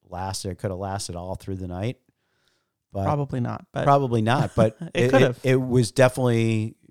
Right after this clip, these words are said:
Speaker 1: going on before we got there, and it was definitely going on after
Speaker 2: Yeah.
Speaker 1: we left.
Speaker 2: Yeah.
Speaker 1: Uh, and so those, those hunts are really special to see,
Speaker 2: Mm-hmm.
Speaker 1: uh, and, and they are very, very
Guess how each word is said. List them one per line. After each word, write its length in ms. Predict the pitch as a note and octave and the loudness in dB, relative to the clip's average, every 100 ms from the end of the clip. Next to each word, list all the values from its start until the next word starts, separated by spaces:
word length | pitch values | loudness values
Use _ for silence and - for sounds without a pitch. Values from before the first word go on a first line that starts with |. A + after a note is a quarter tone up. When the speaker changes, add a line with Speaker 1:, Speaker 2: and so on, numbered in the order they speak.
| G2 | _
Speaker 1:
going 300 | A2+ A2+ G#2+ | 0 2 2
on 460 | G#2+ A2 G#2+ G2+ G2 | 0 0 -2 -4 -8
before 380 | G#2+ - A2+ A#2 | -10 -4 0 2
we 100 | B2 | 0
got 240 | A#2 A#2+ - | 0 -2 -2
there, 240 | C3 B2+ | -2 -2
and 120 | A2 | -4
it 40 | F2+ | -6
was 120 | - | -8
definitely 340 | G#2 G2+ G#2+ | -6 -4 -4
going 220 | G2 G2+ | -4 -4
on 200 | G2 F#2+ - | -4 -6 -10
after 180 | F2 - | -10 -8
Speaker 2:
Yeah. 80 | F2+ | -6
Speaker 1:
we 140 | F2+ | -6
left. 420 | F2 D2 - - D3 | -8 -10 -14 -16 -14
Speaker 2:
Yeah. 160 | F3 F#3 _ _ _ _ _ _ _ | -12 -14 _ _ _ _ _ _ _
Speaker 1:
Uh, 160 | E2+ E2+ | -14 -10
and 260 | F#2 F#2+ E2+ | -6 -8 -6
so 220 | - G#2 | -2 0
those, 420 | G2+ A#2+ A#2 A2+ - _ - - _ - | 4 4 4 -2 -10 _ -20 -20 _ -4
those 300 | A2+ A2+ - _ | -2 -2 -6 _
hunts 320 | - A2+ G#2+ | -4 -2 -2
are 80 | G2 | -4
really 460 | F2+ F#2+ G#2 G2 F2+ | -6 -4 -4 -4 -6
special 400 | - F2 E2+ D#2+ | -6 -8 -8 -12
to 120 | - | -12
see, 360 | - E2 D#2+ F#2 | -12 -12 -14 -12
Speaker 2:
Mm-hmm. 280 | C3+ C3 C3 | -12 -10 -12
Speaker 1:
uh, 200 | E2+ E2+ | -12 -12
and, 260 | F#2 G2 G2 | -8 -8 -6
and 140 | G2+ | -4
they 80 | G2+ | -2
are 100 | G2 | -2
very, 520 | E2+ E2+ G#2+ G2 F#2+ | -6 -6 -4 -2 -2
very 280 | F2 F2+ E2+ | -6 -8 -10